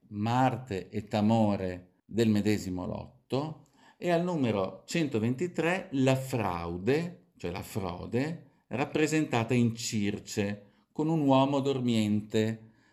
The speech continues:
e Tamore, cioè Cupido, della medesima grandezza del dipinto precedente, e si specifica appunto in questo inventario dello stesso Lotto. Vengono anche indicate le misure che corrispondono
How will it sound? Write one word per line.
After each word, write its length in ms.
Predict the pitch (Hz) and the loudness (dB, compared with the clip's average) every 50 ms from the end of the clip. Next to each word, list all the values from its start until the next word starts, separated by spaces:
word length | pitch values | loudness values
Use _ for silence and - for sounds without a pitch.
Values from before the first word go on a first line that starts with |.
| _ _ _ _ _ | _ _ _ _ _
e 180 | - 143 131 | -2 -2 0
Tamore, 580 | 135 147 147 147 131 120 113 113 117 123 143 143 | 2 4 4 4 6 4 4 4 4 4 2 0
cioè 220 | 117 - 98 85 | -2 -4 -6 -6
Cupido, 960 | - - 147 143 - - 120 104 98 101 104 127 135 143 135 135 - - - _ | -4 -6 -8 -6 -6 -6 -4 -4 -2 -2 0 -2 -2 -2 -6 -12 -18 -20 -20 _
della 340 | - 135 139 165 165 170 165 | -10 -2 0 2 2 4 2
medesima 420 | 160 151 135 127 117 135 139 139 | 2 2 0 0 0 0 0 -2
grandezza 640 | 135 127 135 139 135 123 110 98 92 98 - 120 110 | -2 -2 -2 0 0 2 2 0 -2 -2 -2 -2 -2
del 160 | 104 104 101 | 0 -2 -2
dipinto 340 | 95 104 - 110 104 101 - | -4 -6 -6 -4 -4 -4 -4
precedente, 880 | - 95 98 - 117 110 101 87 87 87 87 98 95 - 156 - - - | -6 -8 -8 -2 -2 -2 -2 -2 -4 -4 -6 -6 -6 -6 -8 -8 -8 -10
e 200 | - 139 123 92 | -6 -6 -6 -6
si 140 | 92 - 90 | -6 -10 -12
specifica 640 | 87 - 101 98 - - 110 104 - - 87 - 85 | -10 -8 -8 -8 -4 -4 -4 -4 -4 -8 -10 -10 -12
appunto 320 | 82 - 110 107 92 87 | -8 -4 -4 -4 -4 -4
in 80 | 92 87 | -8 -6
questo 220 | 95 98 95 - | -6 -6 -6 -4
inventario 520 | 143 156 180 190 196 202 98 90 87 110 117 | -4 -4 -2 -4 -4 -4 -6 -6 -4 -4 -2
dello 240 | 127 151 156 160 156 | 0 0 0 0 -2
stesso 420 | - - 101 104 - - - 92 | -6 -8 -14 -14 -12 -8 -8 -8
Lotto. 580 | 87 82 - 82 - _ _ - - - - _ _ _ _ _ _ _ _ - - _ - | -8 -8 -10 -14 -16 _ _ -20 -20 -20 -20 _ _ _ _ _ _ _ _ -20 -20 _ -6
Vengono 340 | - 117 120 113 110 110 107 | -2 0 2 4 4 4 4
anche 240 | 113 120 123 117 113 | 4 4 2 0 -2
indicate 480 | 110 101 107 104 - 123 120 113 107 | -2 -2 -2 -2 -2 -2 -2 -2 -2
le 80 | 95 101 | -2 -2
misure 480 | 107 131 160 156 139 139 147 160 180 180 | 0 -2 -2 -2 -2 -4 -2 -2 -2 -2
che 100 | 175 165 | -4 -4
corrispondono 1000 | - 175 170 165 185 180 185 - 123 104 95 98 104 107 113 117 123 127 - | -2 0 0 0 0 -2 -2 -2 -2 -2 0 0 0 2 0 0 -2 -4 -10